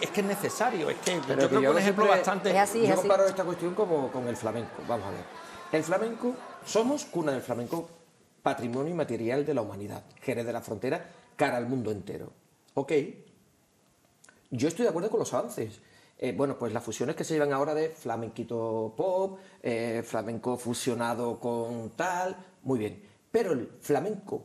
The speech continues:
Speaker 2: puro y más ortodoxo no se puede perder, porque entonces estamos perdiendo la historia,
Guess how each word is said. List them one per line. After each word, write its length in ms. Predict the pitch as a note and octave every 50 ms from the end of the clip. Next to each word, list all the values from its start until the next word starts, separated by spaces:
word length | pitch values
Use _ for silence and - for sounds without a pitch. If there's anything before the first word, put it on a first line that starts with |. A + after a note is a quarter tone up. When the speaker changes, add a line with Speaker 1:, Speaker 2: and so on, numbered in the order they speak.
| - - _
Speaker 2:
puro 340 | - G3 F3+ C3 B2 A2+ - -
y 80 | C3
más 260 | C3 E3+ F3 - - - - - - _ _ _ _
ortodoxo 720 | - A#3 A3+ - - D#3+ D3 - A#3+ - - - G#2 A2 - - _ _ _ - - _ _ _ -
no 200 | C#3 D#3+ A#3 C4+
se 160 | - - F3+
puede 300 | - - - B3+ C#4+ B3+
perder, 500 | - - - - B2 G#3+ C#4+ D4 - - _ _ _ _ _ _ _ _ _ _
porque 200 | - B2 A2+ A#2
entonces 280 | F#2+ - B2+ G3 A3 A3
estamos 240 | G3+ E3+ D#3 D#3 D3+
perdiendo 460 | F#3 E3+ D#3+ F3 F3 F3+ A#3 C4+ C4 - - -
la 140 | - A2+ A2+
historia, 500 | - - - A#2+ A2 G#2+ G#2+ G#2+ -